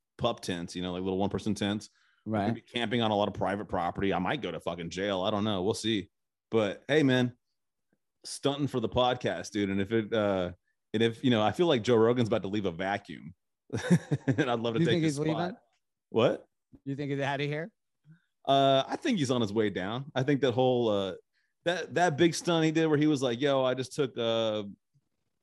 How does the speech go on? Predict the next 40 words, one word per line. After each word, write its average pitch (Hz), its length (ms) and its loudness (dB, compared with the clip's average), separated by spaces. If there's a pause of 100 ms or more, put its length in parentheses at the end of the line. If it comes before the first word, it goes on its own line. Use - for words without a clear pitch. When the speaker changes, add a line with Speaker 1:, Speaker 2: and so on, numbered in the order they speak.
(400)
Speaker 1:
you 117 80 -2
know, 107 280 -2
all 110 220 2
this, 113 360 -2
uh, 98 380 0 (520)
crazy 117 320 0
shit 110 640 4
and 92 400 -4 (100)
coronavirus 110 580 2
isn't 101 240 -4
real 104 360 0
and 107 100 -4
shit." 117 240 2 (360)
Well, 107 360 -2
you 120 80 -4
know, 104 120 -2
for 123 140 0
instance, 110 200 -2
like, 110 260 -10
and 113 140 2
I 120 60 4
don't 127 80 6
wanna 113 140 4
get 107 100 4
on 92 100 0
a 85 60 -2
sad 101 340 0
point, 87 220 -2
but, 92 80 -4
you 95 40 0
know, 92 120 0
I, 95 240 0 (140)
I 104 100 2
did 104 160 -2
lose 107 160 2
a 98 40 -4
family 101 300 -2
member 101 200 0
to 95 60 -8
coronavirus. 98 600 -2